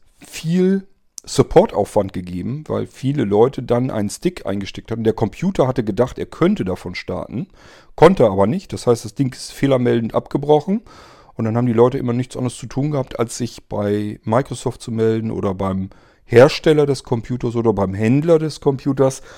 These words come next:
und gesagt haben, „Mein Computer geht nicht mehr, ist kaputt.“ Und dann musste der Supporter erstmal gucken, woran könnte das denn liegen. Und dann wurde immer öfter festgestellt, ja, die Leute hatten irgendetwas Störendes im U-S-B-Port eingesteckt, wodurch der Computer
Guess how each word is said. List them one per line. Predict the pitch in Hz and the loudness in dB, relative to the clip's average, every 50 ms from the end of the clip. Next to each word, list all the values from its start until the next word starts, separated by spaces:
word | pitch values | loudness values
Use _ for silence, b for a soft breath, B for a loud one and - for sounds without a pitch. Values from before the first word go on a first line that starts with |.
| B B B | B B B
und | - 151 127 | -6 -6 -2
gesagt | 120 117 120 120 | 0 0 2 2
haben, | 127 123 | 2 2
„Mein | 120 123 117 | 2 2 4
Computer | - 143 127 - 208 196 - 156 | 2 2 2 2 0 0 0 0
geht | 110 76 71 | 0 -2 -6
nicht | 104 104 | -6 -6
mehr, | 92 | -6
ist | 87 - | -6 -6
kaputt.“ | - - - - 156 143 - - - | -4 -4 0 2 2 0 0 -4 -10
Und | - 95 | -6 -4
dann | 101 104 | -2 -2
musste | 131 127 - - | -2 -4 -2 -2
der | - 110 | -2 -2
Supporter | 104 - 98 - - 120 139 - 147 | -2 -2 -2 2 2 2 4 2 0
erstmal | 135 - - 131 117 | 0 0 2 2 0
gucken, | - - 147 143 - 175 175 - B B B B B - | 2 0 -4 -4 -2 -4 -6 -6 B B B B B -2
woran | 180 180 123 127 131 - | 0 4 4 4 2 2
könnte | - 131 127 131 | -2 -2 -2 -2
das | 131 123 - | -2 -4 -2
denn | - 135 120 123 | -2 -4 -4 -4
liegen. | 147 156 147 123 101 | -4 -6 -4 -4 -4
Und | - 92 - | -4 -2 -2
dann | 107 110 104 | -2 -2 0
wurde | 120 131 - | 0 -2 -2
immer | - - 165 165 151 | -2 -2 0 0 0
öfter | 135 147 - - 127 - | 0 -2 -2 -2 -4 -2
festgestellt, | - - - - - - 98 - - 101 101 113 170 - B B B B B B B - | -2 -2 -4 -4 -4 -8 -8 -6 -2 0 0 0 0 -2 B B B B B B B -4
ja, | 131 | -2
die | 123 | 0
Leute | 110 107 113 123 120 123 | 4 6 6 6 4 2
hatten | 120 117 120 113 - | -2 0 -2 -2 -2
irgendetwas | 160 139 170 180 165 151 - 123 - - 127 - | -2 -2 0 0 0 -2 -4 -4 -4 -4 -4 -4
Störendes | - - - 127 127 139 160 165 170 156 147 135 131 - | -4 -2 2 4 6 6 6 6 4 0 -2 -2 -4 -6
im | - 123 - - | -6 -6 -4 -4
U-S-B-Port | 110 107 - - - 107 113 - - 151 151 - - | -6 -6 -6 -6 -6 -6 -6 -2 0 0 0 0 -2
eingesteckt, | 147 151 156 147 - - 170 - - - B B B B B B B B B B _ - | -4 -4 -4 -8 -8 -8 -8 -8 -10 -12 B B B B B B B B B B _ -4
wodurch | 107 110 101 120 135 139 | -2 0 4 4 4 4
der | - - 107 | 4 2 2
Computer | - 120 98 - - 180 180 - 175 175 175 | 2 0 0 0 -2 -2 2 4 4 4 4